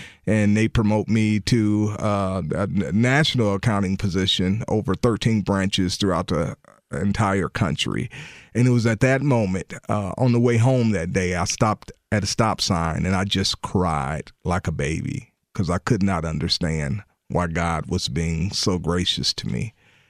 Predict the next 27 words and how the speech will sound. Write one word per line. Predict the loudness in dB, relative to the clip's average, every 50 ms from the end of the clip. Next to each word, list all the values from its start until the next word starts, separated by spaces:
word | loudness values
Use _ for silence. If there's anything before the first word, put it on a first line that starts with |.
| _ _ _ _ _ _ _ _ _ _ _ _ _ _ _ _ _ _ _ _ _ _
I | 0 4
knew | 4 6 6 6 4 4 2 0 -4 -8 -16 -20 _ _ _ _ _ _ _ _ _ _ _ -20 -14 _ 0
I | 2 4
had | 4 2 2 2
done | 2 2 4 4 4 4
nothing | 4 2 2 0 -2 -4 -6 -4 -4 -6 -8 -10 -12 _ _ _ _ _
to | 0 0 2 2 2
earn | 2 2 2 2 2 0 0 -2 -4 -8 -6 _
this | 2 4 4 4 4 2
favor. | 0 0 0 0 0 -2 -4 -4 -4 -4 -4 -6 -8 -10 _ -6
I, | -6 -6 -6 -8 -12 -20 -20 -20 -20 -20 _ -4
I | -2 0
j-, | 0 0 -2 -4 -2 -2
I | 0 0
was | 0 0 -2
just | 0 0 0 0 0 0 0
blown | 2 2 4 4 4 4 4
away. | 2 2 0 -2 -2 -2 -4 -6 -10 _ -6
And, | -2 0 2 2 2 2
uh, | 0 0 -2 -2 -2 -4 -4 -8 -14 -20 -18 _ -4
I | -2
go | 0 2 2 2
down | 4 4 4 4 4
to | 2 2
Jackson, | 2 2 0 0 0 0 0 2 2
Mississippi, | 2 2 0 0 -2 0 0 0 -2 -2 -2 -2 -2 -2 -2 -6 _ _ _ _ _ _ _ _ _ _
and | -2 0 0 2 2 2 2 2 2 0 0